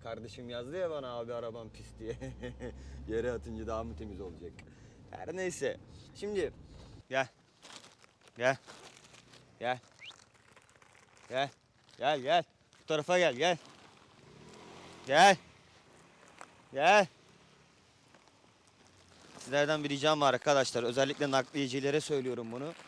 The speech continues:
Yanınızda böyle köpek maması bulundurun. Bu sokak canlılarımıza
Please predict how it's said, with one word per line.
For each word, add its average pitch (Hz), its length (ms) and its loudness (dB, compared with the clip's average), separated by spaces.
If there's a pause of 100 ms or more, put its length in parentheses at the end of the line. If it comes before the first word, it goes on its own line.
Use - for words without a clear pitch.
(280)
Yanınızda 147 480 2
böyle 151 220 4
köpek 165 360 -2
maması 151 380 -4
bulundurun. 170 520 -2 (1000)
Bu 165 300 -2
sokak 160 400 -2
canlılarımıza 156 840 2